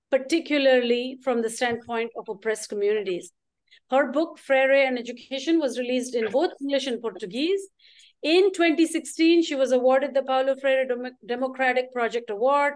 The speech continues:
given to individuals who embody the life and legacy of Paulo Freire and who are characterized by intellectual excellence, ethical concern, and deep commitment to the creation, nurturing, and sustainability of fair and just communities.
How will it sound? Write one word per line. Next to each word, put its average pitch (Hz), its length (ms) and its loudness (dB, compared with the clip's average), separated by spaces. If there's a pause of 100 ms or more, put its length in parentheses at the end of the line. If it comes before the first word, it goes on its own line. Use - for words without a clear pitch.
given 262 340 -4
to 285 80 -6
individuals 247 800 -2
who 247 80 -8
embody 233 560 -2
the 233 100 -2
life 220 320 -2
and 220 140 -8
legacy 208 500 -8 (380)
of 254 280 -2
Paulo 262 320 2
Freire 254 460 0
and 233 120 -6
who 226 120 -4
are 220 80 -2
characterized 247 880 -4
by 233 140 -4
intellectual 226 680 -6
excellence, 247 540 -6
ethical 240 360 -4
concern, 233 720 -4 (500)
and 202 240 -8
deep 311 360 2
commitment 240 600 -2
to 233 80 -4
the 220 100 -2
creation, 254 640 2
nurturing, 233 420 -4
and 220 100 -4
sustainability 226 840 -2
of 196 180 -6
fair 214 260 -2
and 208 120 -6
just 196 300 -8
communities. 190 640 -4